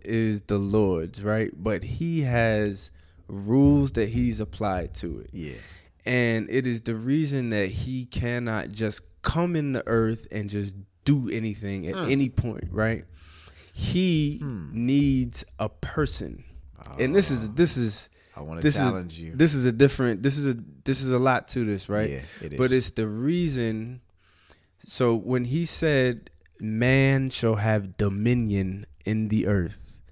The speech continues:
Speaker 1: that is his word, and it does not come back void, right?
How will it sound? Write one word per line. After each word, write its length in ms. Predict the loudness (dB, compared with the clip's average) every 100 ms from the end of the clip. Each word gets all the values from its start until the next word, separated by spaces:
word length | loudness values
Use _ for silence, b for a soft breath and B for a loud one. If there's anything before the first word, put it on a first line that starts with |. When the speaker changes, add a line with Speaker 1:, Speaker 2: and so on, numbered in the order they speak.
| -20 -20 _ -2
Speaker 1:
that 220 | 0 2
is 180 | 0 -2
his 280 | -2 -2
word, 500 | 2 4 4 2 -2 -6
and 160 | -6 -4
it 100 | -4
does 220 | -6 -4
not 360 | 0 0 -2 -6
come 240 | -6 -2
back 220 | -2 -2
void, 460 | -4 -2 0 -2 -4
right? 260 | -4 -4